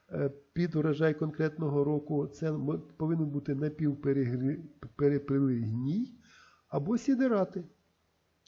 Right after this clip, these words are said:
Або сідерати. Значить, вважається, що підвищення, оце така в-, верхня планка, що підвищення кількості елементів живлення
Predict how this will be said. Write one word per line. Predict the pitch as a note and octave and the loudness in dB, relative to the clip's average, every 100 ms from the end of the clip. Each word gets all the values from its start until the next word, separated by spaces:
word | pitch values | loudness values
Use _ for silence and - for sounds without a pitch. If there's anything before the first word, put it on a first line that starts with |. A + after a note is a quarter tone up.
| _ _ _ _ | _ _ _ _
Або | D3+ D3 G3 | -6 -2 -2
сідерати. | F#3+ F#3+ F3 C3 B2 C#3+ | -2 -2 0 0 -2 -4
Значить, | D3+ E3+ F3 | -4 -4 -6
вважається, | F3+ G#3+ C4 B3+ G#3+ | -2 0 0 0 0
що | F#3+ F#3 | -2 -2
підвищення, | F#3 E3+ G3+ F3 F3+ D#3+ | -2 -2 -2 -2 -2 0
оце | D3 D3 E3 | 0 0 -6
така | E3 D#3 C#3 | -2 0 0
в-, | - A#2+ C#3 - | -2 -8 -10 -6
верхня | C3 D#3 D#3 D3 | -2 -2 -2 -4
планка, | C#3+ C3+ B2+ - G#3+ - - - - | 0 0 0 -4 -10 -10 -20 -20 -18
що | - D#3+ | -8 -6
підвищення | E3 E3 F3+ F#3+ F3+ D#3+ D3+ | -4 -2 -2 -2 -4 -4 -4
кількості | D#3 D3+ - C#3+ D3+ | -4 -6 -6 -6 -2
елементів | D3 D3 D3 C#3+ C#3+ D3+ | 0 0 -2 -2 -4 -4
живлення | A#3 A3 G3 F3+ E3+ | -4 -2 -2 -2 -2